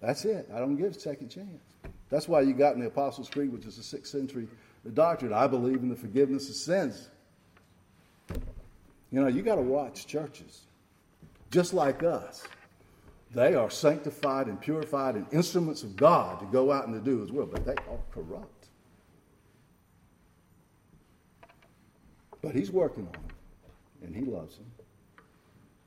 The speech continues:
So Jesus died to make us free. But there is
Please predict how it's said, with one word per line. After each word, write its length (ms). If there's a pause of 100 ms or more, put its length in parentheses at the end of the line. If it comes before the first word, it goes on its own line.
(1200)
So 120
Jesus 440
died 280
to 80
make 240
us 100
free. 380 (1120)
But 140
there 180
is 300